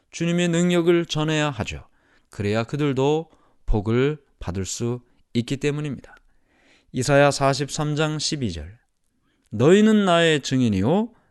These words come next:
나는 하나님이라." 우리를 복을 주시고 고쳐주시고 새로운 경험을 하게 하신 이유는 우리가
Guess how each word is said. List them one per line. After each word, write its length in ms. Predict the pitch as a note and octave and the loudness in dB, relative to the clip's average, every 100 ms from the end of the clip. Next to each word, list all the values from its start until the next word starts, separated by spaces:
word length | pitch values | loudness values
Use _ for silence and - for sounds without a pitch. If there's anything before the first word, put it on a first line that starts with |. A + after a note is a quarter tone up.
| _ | _
나는 560 | F2+ F2 G#2+ E3 F#3 F#3 _ _ _ | -8 -2 0 0 -2 -4 _ _ _
하나님이라." 960 | - - A2 F#2+ F#2+ F2 G2 F2 C#2+ C#2+ - _ _ _ _ _ _ _ _ _ _ _ _ _ _ | -20 -12 -8 -6 -6 -2 -2 -2 -6 -16 -20 _ _ _ _ _ _ _ _ _ _ _ _ _ _
우리를 600 | A2 C#3+ D#3 D#3+ C3 - _ _ _ - | -2 2 4 2 0 -6 _ _ _ -6
복을 340 | B2+ F3+ F3 | 0 0 0
주시고 440 | A2+ - - - - _ _ | -2 -6 -10 -14 -20 _ _
고쳐주시고 720 | F3 F3+ G3+ D#3+ A#2 - - - _ _ _ _ _ _ _ _ | -2 2 4 2 0 -6 -10 -20 _ _ _ _ _ _ _ _
새로운 540 | - - G3 G#3+ G#3+ G3 | -6 4 8 8 8 4
경험을 440 | E3 E3+ E3+ D#3+ | 2 0 0 -2
하게 160 | D#3 D#3 | 0 0
하신 340 | C#3+ D3+ C#3+ - | 0 -2 -6 -6
이유는 500 | G#2 G2+ E3 B2+ - _ _ _ _ _ - | -6 -2 -2 -4 -8 _ _ _ _ _ -12
우리가 480 | G2 F#2+ G2 E2+ | -8 -6 -6 -8